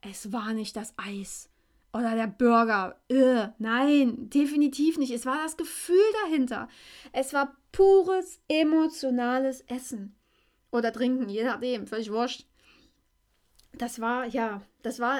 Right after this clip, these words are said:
war nie das Essen, weswegen wir in dem Moment zu Mac gefahren sind. Und ich hätte einfach auch nur sagen können, „Schnucki,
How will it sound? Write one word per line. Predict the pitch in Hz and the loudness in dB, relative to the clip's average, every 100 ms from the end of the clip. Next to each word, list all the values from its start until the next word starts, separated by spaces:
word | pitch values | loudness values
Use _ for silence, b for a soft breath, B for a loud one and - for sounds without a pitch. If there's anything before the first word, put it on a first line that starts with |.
| - | -6
war | 226 247 | -4 0
nie | 254 302 311 294 | 2 2 0 -2
das | 247 | -4
Essen, | - 262 269 269 | -4 -4 -2 -2
weswegen | 226 226 277 269 254 | -2 -2 -2 0 0
wir | 247 | -2
in | 226 | 0
dem | 233 | 0
Moment | 254 240 233 | 0 -2 -4
zu | 233 | -2
Mac | 226 269 | 0 -2
gefahren | 220 - 180 175 | -6 -10 -10 -10
sind. | 175 175 277 b b b b b b b b | -12 -14 -14 b b b b b b b b
Und | - 226 220 214 202 _ _ _ - | -4 -2 -2 -8 -14 _ _ _ -12
ich | 226 | -8
hätte | 269 | -8
einfach | 285 285 | -6 -6
auch | 254 | -4
nur | 247 | -4
sagen | 240 247 262 | -2 -4 -4
können, | 254 240 233 | -4 -4 -6
„Schnucki, | - 247 240 220 247 | -6 -8 -8 -10 -12